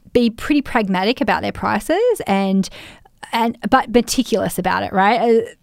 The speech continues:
a lot of bookkeepers and accountants charge in, like, six-minute increments, and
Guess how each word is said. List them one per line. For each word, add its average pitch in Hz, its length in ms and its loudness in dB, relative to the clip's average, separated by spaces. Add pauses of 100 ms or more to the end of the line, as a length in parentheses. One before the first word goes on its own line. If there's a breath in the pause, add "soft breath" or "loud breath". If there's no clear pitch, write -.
(280)
a 233 100 4
lot 247 180 4
of 240 160 2
bookkeepers 220 420 0
and 208 80 2
accountants 202 680 -2
charge 202 420 -2
in, 185 80 0
like, 190 220 -4
six-minute - 520 -2
increments, - 600 -2
and 196 200 0